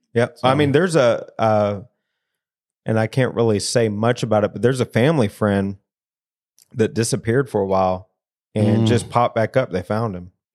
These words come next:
Speaker 2: Dang.
Speaker 1: Can't really go
Speaker 2: Yeah,
Speaker 1: much more
Speaker 2: yeah,
Speaker 1: into
Speaker 2: no,
Speaker 1: that.
Speaker 2: that's, that's, that's fine.
Speaker 1: But yeah, there, there was a lot of people that were like,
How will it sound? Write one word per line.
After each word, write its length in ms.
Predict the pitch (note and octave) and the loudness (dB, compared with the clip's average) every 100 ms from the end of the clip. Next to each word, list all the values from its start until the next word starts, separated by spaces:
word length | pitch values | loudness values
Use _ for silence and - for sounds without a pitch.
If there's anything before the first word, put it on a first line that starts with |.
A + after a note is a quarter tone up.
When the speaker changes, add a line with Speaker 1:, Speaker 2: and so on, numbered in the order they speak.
| - | -2
Speaker 2:
Dang. 500 | G2 A2 G2+ F#2 - _ _ _ _ _ _ _ _ _ | 2 2 0 -4 -10 _ _ _ _ _ _ _ _ _
Speaker 1:
Can't 200 | - G#2 | -4 -2
really 160 | F#2+ G#2 | -2 -4
go 340 | G2+ G2 F#2+ - | -2 -2 -4 -2
Speaker 2:
Yeah, 120 | A#2+ A2+ G#2 G2 | 0 2 2 0
Speaker 1:
much 60 | |
more 160 | A#2 A2 | 2 2
Speaker 2:
yeah, 120 | A2+ | 2
Speaker 1:
into 120 | A2+ A2+ | 2 2
Speaker 2:
no, 40 | |
Speaker 1:
that. 140 | A2 A2 A2 | 2 0 -2
Speaker 2:
that's, 40 | |
that's, 320 | A2+ G#2+ - - - | -4 -4 -10 -12 -6
that's 180 | G#2 | -6
fine. 360 | - F2 E2+ F2+ - | -6 -6 -6 -10 -8
Speaker 1:
But 140 | A2 A#2 | -2 2
yeah, 240 | C#3 E3+ | 2 2
there, 260 | G#2 B2+ G#2+ | 2 0 0
there 100 | A#2 | -2
was 120 | C3 | 0
a 60 | |
lot 180 | A#2+ A#2+ | 0 0
of 80 | A#2+ | 0
people 260 | B2+ B2 B2 | -2 0 0
that 120 | A#2 | 0
were 120 | A2 | 0
like, 220 | G#2+ G2+ | -4 -6